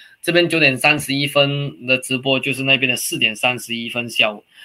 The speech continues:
所以有可能呢，我还在我的这个行程当中，所以或许二十六号的直播就可能没办法哦，所以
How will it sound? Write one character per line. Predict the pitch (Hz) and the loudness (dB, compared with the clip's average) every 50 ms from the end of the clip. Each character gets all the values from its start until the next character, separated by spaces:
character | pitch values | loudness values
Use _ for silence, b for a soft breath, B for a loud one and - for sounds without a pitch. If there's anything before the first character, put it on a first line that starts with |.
| B B | B B
所 | - - 156 | 0 2 4
以 | 139 | 4
有 | 135 160 | 4 4
可 | 160 - 135 | 2 0 0
能 | 117 110 113 123 127 | 2 2 2 2 4
呢， | 131 131 131 | 4 4 4
我 | 120 113 | 4 2
还 | 107 98 104 107 113 | 0 2 2 2 2
在 | 113 127 120 120 120 117 117 117 110 | 4 4 4 6 6 6 4 4 2
我 | 104 110 | 0 -2
的 | 107 110 110 110 107 107 107 | 0 0 0 0 0 -2 -6
这 | 107 - | -6 -4
个 | 123 123 120 117 113 113 110 110 110 B B B B B | -2 0 2 2 2 0 -2 -4 -8 B B B B B
行 | - - - 113 120 143 | -10 -2 0 0 0 0
程 | 147 143 - 110 113 117 | -2 -4 -4 -6 -2 -2
当 | 120 117 117 117 | -2 -2 -2 -6
中， | 110 113 110 110 110 110 | -6 -6 -6 -6 -6 -2
所 | - 156 147 | 2 2 2
以 | - B B B B B | 2 B B B B B
或 | - 185 170 | 0 2 2
许 | - 143 | 2 2
二 | 143 170 | 0 0
十 | 151 - 143 | -2 -2 0
六 | 143 156 160 147 | 2 2 4 4
号 | - 143 139 | 4 4 4
的 | 120 120 117 | 4 2 -2
直 | 117 - - 120 | -4 -6 -8 -8
播 | 120 127 131 131 127 | -4 -2 -2 -2 -2
就 | - 135 131 123 117 113 | -2 -4 -4 -4 -6 -8
可 | - - _ _ - 117 | -10 -16 _ _ -4 -2
能 | 117 | -2
没 | 117 117 113 | 0 0 0
办 | 127 123 113 | -2 -2 -4
法 | - 104 98 110 | -4 -4 -2 0
哦， | 113 117 | -2 0
所 | 113 147 | 4 4
以 | 143 131 B | 4 4 B